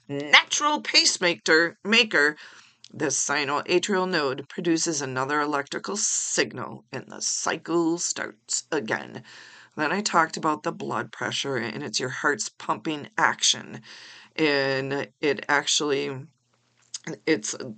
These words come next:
a relationship between the, the heart's pumping action, size and stretchiness of your blood vessels, and the thickness of the blood itself. And understanding our heart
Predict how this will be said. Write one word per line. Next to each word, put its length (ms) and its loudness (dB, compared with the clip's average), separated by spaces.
a 80 0
relationship 800 2
between 440 -6
the, 160 -6
the 180 -8
heart's 280 -6
pumping 380 -4
action, 420 -2
size 460 4
and 100 -4
stretchiness 920 4
of 160 -4
your 100 -2
blood 260 0
vessels, 500 -2
and 160 -6
the 120 -8
thickness 840 -10
of 160 -12
the 80 -12
blood 500 -8
itself. 920 -6
And 240 -4
understanding 960 -2
our 320 12
heart 640 6